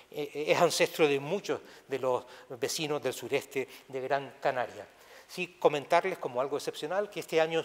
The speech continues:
mismo se publicó por parte de la doctora Fregel, Rosa Fregel, gene-, genetista, una investigación muy importante a nivel mundial, en donde,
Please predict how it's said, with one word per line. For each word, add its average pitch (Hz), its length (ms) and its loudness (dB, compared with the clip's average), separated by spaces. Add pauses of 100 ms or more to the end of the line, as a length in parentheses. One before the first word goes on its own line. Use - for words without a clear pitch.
mismo 160 300 -6
se 139 100 -4
publicó 131 560 0 (200)
por 135 140 -4
parte 147 260 0
de 139 80 0
la 127 100 2
doctora 127 400 0
Fregel, 165 500 -2 (540)
Rosa 151 260 -2
Fregel, 160 540 -2
gene-, 123 300 -6
genetista, 139 720 -4 (440)
una 143 400 4
investigación 147 600 0
muy 151 180 0
importante 190 580 2 (140)
a 123 60 -8
nivel 147 200 -6
mundial, 151 480 4 (680)
en 151 140 -6
donde, 160 360 2